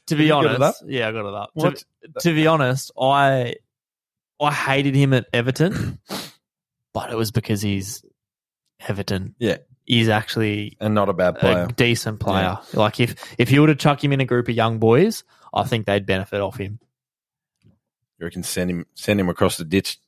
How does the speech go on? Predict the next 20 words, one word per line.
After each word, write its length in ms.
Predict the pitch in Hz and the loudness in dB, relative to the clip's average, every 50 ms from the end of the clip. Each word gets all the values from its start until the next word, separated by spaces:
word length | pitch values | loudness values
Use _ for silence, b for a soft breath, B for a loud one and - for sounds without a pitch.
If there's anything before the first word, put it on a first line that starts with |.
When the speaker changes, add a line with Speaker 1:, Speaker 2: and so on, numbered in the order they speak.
| _ _ _ | _ _ _
Speaker 2:
to 100 | - 90 | -6 -2
young 240 | 85 92 92 104 101 | 0 2 2 2 0
boys? 320 | 98 92 98 117 120 - _ _ - 147 | 0 0 0 0 -2 -6 _ _ -14 -6
Speaker 1:
Send 180 | 131 120 123 123 | -2 0 2 2
him 60 | 117 | 2
to 60 | 110 | 2
young 200 | 110 110 107 107 | 2 0 0 0
boys. 320 | 107 117 117 135 175 165 143 | 2 4 4 4 4 4 2
<laughs> 880 | 131 - - 208 - - - 220 - - - 247 - - - - - - | 2 2 2 2 2 2 0 -2 0 0 0 0 0 -2 -2 -4 -2 0
You're 340 | 233 214 196 - 208 196 170 | 0 0 2 2 2 4 4
a 60 | 156 | 2
fuckhead. 720 | 131 - - - 107 101 123 127 - 104 107 107 104 110 - B B B B B 190 165 127 B - | 0 -4 -6 -2 -2 -2 -2 -2 -6 -8 -8 -8 -10 -10 -12 B B B B B -14 -14 -14 B -4
Absolute 640 | - 139 151 156 156 151 156 143 139 139 135 127 | 0 0 2 2 0 0 0 2 2 2 2 0
fuckhead. 600 | - - - - - 110 107 107 - - 98 104 - _ _ | -2 -8 -16 -6 -4 -2 -2 -2 -4 -6 -6 -6 -10 _ _
But, 260 | - 117 110 107 - B B B B B B 127 107 | 0 2 2 2 0 B B B B B B -6 -2
um, 520 | - 117 123 123 120 117 113 107 104 110 - _ _ _ _ _ _ _ _ _ _ _ _ - | 0 2 4 4 4 2 0 -2 -8 -16 -20 _ _ _ _ _ _ _ _ _ _ _ _ -2
yeah, 200 | 123 139 160 143 | 0 2 2 4
Luton 540 | 110 107 120 160 185 - 165 143 107 90 - _ _ _ _ _ _ _ _ - | 4 4 4 4 2 0 -6 -8 -8 -10 -14 _ _ _ _ _ _ _ _ -2
were 140 | 123 120 - | -2 -2 2
up. 280 | - 123 139 - - | 2 2 0 0 -2